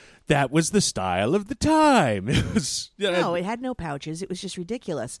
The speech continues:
Speaker 2: <laughs> It was
Speaker 1: No, no, it was too early to be pouches. <laughs> No, it was, uh, an attempt to do a T V show right after Batman and that original Batman suit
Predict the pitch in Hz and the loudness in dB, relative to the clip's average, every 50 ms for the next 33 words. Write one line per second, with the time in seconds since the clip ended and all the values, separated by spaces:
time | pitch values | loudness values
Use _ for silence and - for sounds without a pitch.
0 | _ - - - - 247 - 202 214 - 139 156 165 160 147 127 117 117 - - | _ -20 -20 0 0 0 0 0 -2 2 4 4 6 6 4 4 2 2 4 6
1 | 175 170 147 151 147 135 117 107 95 98 95 - 117 90 76 76 - 69 62 - | 8 8 10 8 8 6 2 0 -2 -4 -4 -2 -4 -4 -4 -6 -10 -12 -14 -14
2 | _ _ _ _ - 107 _ _ - _ _ - 127 _ _ 143 _ _ - - | _ _ _ _ -18 -18 _ _ -20 _ _ -20 -20 _ _ -20 _ _ -14 -4
3 | - 294 247 196 165 156 135 139 139 139 123 104 - _ - - - - - - | -2 0 2 2 2 2 2 0 0 -2 -2 -6 -20 _ -20 -20 -20 -20 -20 -20
4 | - _ - _ - 147 135 135 - - 208 220 196 - 185 165 180 165 131 - | -20 _ -20 _ -8 -2 -2 -2 2 2 2 2 2 -2 2 4 6 4 4 4
5 | - 180 175 165 156 160 151 - - 151 117 107 107 117 127 135 135 127 - - | 0 -4 -2 0 0 0 -2 2 2 2 2 4 4 2 2 4 2 0 2 -2
6 | 110 95 - 107 110 123 - 139 147 139 143 143 143 139 95 104 110 107 101 95 | -4 -2 0 0 0 0 0 0 0 2 2 2 0 0 -2 -2 -2 0 0 0
7 | 95 117 135 135 120 110 95 95 95 98 95 87 98 101 98 95 92 - - - | 2 2 2 2 4 0 0 2 0 -2 -2 -2 -4 -4 -4 -4 -4 -4 -2 0
8 | 98 90 87 | 0 0 -2